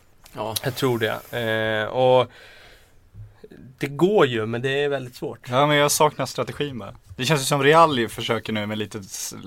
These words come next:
Speaker 3: ja, en duktig genväg med Zidane. Han försöker de ändå fostra till någon slags manager, finns ju vissa som ändå
Speaker 2: Ja,
Speaker 3: har
Speaker 2: men Ajax till exempel, de har ju den
Speaker 3: Ja.
Speaker 2: där, de fostrar ju tränare nu, Dennis Bergkamp. Arsenal kör ju Thierry Henry. Manchester United har ju haft Paul Scholes och de här nu, eh, inne i B-laget och så.
Speaker 3: Ja.
Speaker 2: Alltså,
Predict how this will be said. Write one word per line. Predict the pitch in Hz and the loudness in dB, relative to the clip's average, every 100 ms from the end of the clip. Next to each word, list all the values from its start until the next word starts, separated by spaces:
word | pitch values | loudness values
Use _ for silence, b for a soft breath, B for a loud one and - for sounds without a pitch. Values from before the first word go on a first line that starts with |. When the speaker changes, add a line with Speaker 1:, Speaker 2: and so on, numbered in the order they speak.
| 104 - - | -18 -20 -8
Speaker 3:
ja, | 110 110 107 | -4 -2 -2
en | 117 117 110 | -4 -4 -2
duktig | 135 127 - 120 | -6 -6 -6 -2
genväg | 127 113 120 131 104 | 0 0 2 2 0
med | 101 | -6
Zidane. | 101 120 113 101 | -6 0 0 0
Han | 113 | -6
försöker | 107 110 101 | -6 -10 -6
de | 98 | -6
ändå | 92 87 | -8 -10
fostra | 101 - 107 | -14 -8 -8
till | 98 | -6
någon | 95 | -10
slags | - 98 | -12 -8
manager, | 98 95 95 - - b b b b | -8 -8 -10 -14 -18 b b b b
finns | 117 | -6
ju | 123 | -4
vissa | 131 - 139 | -4 -2 -2
som | 135 | 0
ändå | 107 95 | 0 2
Speaker 2:
Ja, | |
Speaker 3:
har | 214 | 4
Speaker 2:
men | 214 196 | 6 6
Ajax | 196 208 202 | 6 4 2
till | 202 | -2
exempel, | 185 151 127 135 | 2 0 0 -4
de | 170 | -2
har | 185 160 | 0 0
ju | 147 | -2
den | 131 | 0
Speaker 3:
Ja. | 120 | 0
Speaker 2:
där, | 147 | 0
de | 151 | -2
fostrar | 170 165 165 | -6 -6 0
ju | 147 139 | 0 0
tränare | 131 113 110 107 110 | 0 -2 -2 -4 -4
nu, | 110 110 | -4 -4
Dennis | 107 110 107 | -6 -8 -8
Bergkamp. | 113 107 107 - 113 120 | -8 -8 -8 -10 -10 -4
Arsenal | 131 143 - 151 151 | -2 -2 -2 -2 -2
kör | 151 151 | -2 0
ju | 147 | 0
Thierry | 143 147 139 135 | -2 -4 0 0
Henry. | 131 110 107 107 107 | 0 -4 -8 -10 -8
Manchester | 123 127 127 139 127 | -6 -6 -6 -4 0
United | 139 143 156 | 0 -2 -2
har | 147 | 0
ju | 147 | 2
haft | 143 135 - | 2 0 -2
Paul | 139 | -10
Scholes | - 127 120 117 113 | -8 -6 -6 -6 -6
och | 120 | -6
de | 117 | -4
här | 113 107 | -4 -2
nu, | 107 107 107 104 | -2 -4 -6 -8
eh, | 101 92 92 | -12 -12 -10
inne | 113 107 | -8 -8
i | 104 | -6
B-laget | 110 104 104 101 - - - | -6 -6 -6 -8 -10 -16 -8
och | |
så. | 113 | 2
Speaker 3:
Ja. | 120 | 4
Speaker 2:
Alltså, | 135 131 131 | 4 2 -2